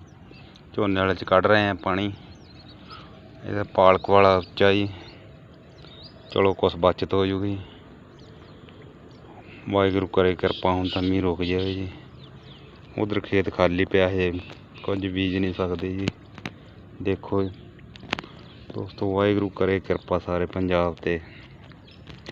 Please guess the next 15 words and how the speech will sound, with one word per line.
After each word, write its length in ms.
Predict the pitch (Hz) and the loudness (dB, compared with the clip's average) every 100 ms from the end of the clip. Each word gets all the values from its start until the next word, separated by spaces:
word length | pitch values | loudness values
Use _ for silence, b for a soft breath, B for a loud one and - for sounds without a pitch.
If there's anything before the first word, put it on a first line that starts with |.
| - - | -20 -20
ਹੜ੍ਹ 320 | - 95 92 | -6 -2 0
ਵੀ 120 | 95 | 0
ਰੁਕ 220 | 90 82 | 0 0
ਜਾਣ, 260 | 85 85 85 | 0 0 -2
ਮੀਂਹ 280 | 85 92 95 | -2 -4 -4
ਵੀ 80 | |
ਰੁਕ 240 | 87 82 82 | -4 -6 -6
ਜੇ, 180 | 82 80 | -6 -6
ਸਾਰਾ 300 | - 87 85 | -6 -6 -6
ਕੁਝ 280 | - 85 | -10 -8
ਰੁਕ 220 | 85 80 76 | -6 -6 -6
ਜੇ 240 | 78 78 | -6 -8
ਜੀ। 80 | 78 - - - - - - - - - | -12 -16 -18 -20 -20 -20 -20 -20 -20 -16
ਵਾਹਿਗੁਰੂ 440 | 85 87 82 78 80 | -8 -4 -2 -4 -8
ਜੀ, 180 | 78 | -12